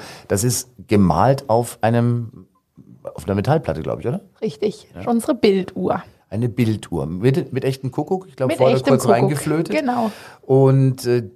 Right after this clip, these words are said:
Speaker 1: was hat es mit dieser Uhr auf sich? Warum diese Uhr? Das ist doch irgendwie Heimat und
Speaker 2: Genau.
Speaker 1: irgendwie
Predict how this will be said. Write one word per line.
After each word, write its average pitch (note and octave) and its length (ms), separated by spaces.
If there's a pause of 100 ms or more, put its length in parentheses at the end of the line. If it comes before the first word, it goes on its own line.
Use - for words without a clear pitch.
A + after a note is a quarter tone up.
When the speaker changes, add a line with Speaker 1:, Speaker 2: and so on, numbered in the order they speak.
Speaker 1:
was C3+ 380
hat C#3+ 100
es B2+ 80
mit C3+ 100
dieser C3 180
Uhr C3 220
auf G#2 180
sich? - 520
Warum C3 580 (460)
diese A2 340
Uhr? F#2 320
Das D#2+ 140
ist E2+ 100
doch A2+ 100
irgendwie A2+ 640 (120)
Heimat B2 540
und A2+ 200
Speaker 2:
Genau. A#3 340
Speaker 1:
irgendwie B2 380